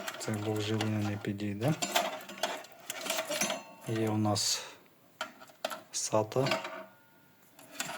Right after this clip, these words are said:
Раз. За ним іде Molex. І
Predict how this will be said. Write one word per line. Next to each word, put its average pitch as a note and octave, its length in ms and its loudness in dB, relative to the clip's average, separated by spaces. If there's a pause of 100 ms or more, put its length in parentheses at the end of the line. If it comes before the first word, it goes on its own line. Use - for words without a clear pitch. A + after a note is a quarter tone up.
Раз. A2 460 2 (960)
За G#2 180 2
ним G#2+ 220 4
іде G2+ 180 0
Molex. A2+ 560 0 (1900)
І C#3 180 -2